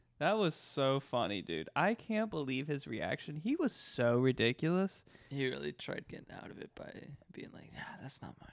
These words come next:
Speaker 1: That's not mine. What? <gasps>
Speaker 2: The eyebrows
Speaker 1: <gasps>
Speaker 2: being really arched, and he's like, "No, no,
Speaker 1: No.
Speaker 2: way."
Speaker 1: I, <laughs> what? Well, actually, do you have that video?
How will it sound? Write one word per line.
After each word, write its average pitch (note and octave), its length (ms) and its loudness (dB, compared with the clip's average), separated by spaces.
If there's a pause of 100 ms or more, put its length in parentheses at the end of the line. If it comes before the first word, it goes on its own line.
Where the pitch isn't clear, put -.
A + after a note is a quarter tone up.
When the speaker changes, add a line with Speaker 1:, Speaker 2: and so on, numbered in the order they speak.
(160)
Speaker 1:
That's A3 260 4
not C#3 200 4
mine. D#2 520 -6 (100)
What? E3 320 2 (160)
<gasps> G3+ 400 4
Speaker 2:
The - 100 4
eyebrows A#2+ 580 2
Speaker 1:
<gasps> - 20 -2
Speaker 2:
being A#3+ 540 8 (100)
really B2+ 400 2
arched, B2+ 460 0
and C3 100 -6
he's B2+ 120 -8
like, F#3+ 220 -10 (300)
"No, D#3+ 140 -10 (300)
no, C#4 200 -6
Speaker 1:
No. D4 180 0
Speaker 2:
way." G#2 480 -4 (220)
Speaker 1:
I, B3 960 6 (120)
<laughs> - 120 -20
what? C#3 1400 12
Well, F3+ 180 10
actually, A3+ 400 4
do C#3+ 180 0
you F#3 200 2
have D3+ 260 4
that F#3+ 160 4
video? A3 400 0